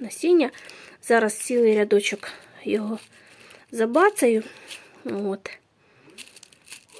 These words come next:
Бо гострий перець мені потрібен. І цих все зараз там щас попідкидаю. От. Знаєте, хто?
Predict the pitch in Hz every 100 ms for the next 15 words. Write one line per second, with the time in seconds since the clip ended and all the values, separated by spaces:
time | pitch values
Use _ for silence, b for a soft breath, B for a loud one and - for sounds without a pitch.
0 | - - 233 254 277 - B B B 233
1 | 247 - 220 311 311 - 233 254 254 247
2 | - 196 175 180 - _ _ B B B
3 | B B 381 359 - 202 - 196 185 196
4 | 190 190 - 190 - 196 - 208 - -
5 | - 277 196 196 - B B B B B
6 | B B B B B B B B B _
7 | - 269 247 - B B B B B 262
8 | 240 285 254 226 -